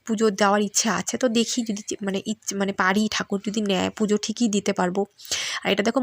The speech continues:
মন্দিরের পিছনটা। আসলে কি মন্দিরের ভিতর, ভিতরে না ভিডিও করিনি, কারণ by chance যদি কেউ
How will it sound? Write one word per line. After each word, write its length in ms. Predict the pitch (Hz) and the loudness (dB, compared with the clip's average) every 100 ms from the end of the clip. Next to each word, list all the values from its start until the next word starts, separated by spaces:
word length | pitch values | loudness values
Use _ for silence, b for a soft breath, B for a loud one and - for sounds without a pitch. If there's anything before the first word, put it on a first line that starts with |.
| 220 | 0
মন্দিরের 320 | 196 196 220 196 | 0 2 0 0
পিছনটা। 360 | - 196 190 180 | -4 -4 -2 -2
আসলে 180 | 185 233 | -2 -2
কি 60 | 226 185 | -2 0
মন্দিরের 340 | 185 202 202 - | 0 2 2 0
ভিতর, 260 | 190 202 196 185 | -4 -2 -2 -2
ভিতরে 300 | 196 208 226 | 0 0 2
না 60 | 247 175 | 0 0
ভিডিও 200 | 180 202 202 | 2 2 2
করিনি, 320 | 202 202 185 180 | 2 2 0 -2
কারণ 160 | 190 196 196 | -2 -2 0
by 140 | 190 180 202 | 0 0 2
chance 180 | 220 208 | 0 0
যদি 120 | 202 | -2
কেউ 120 | - | 2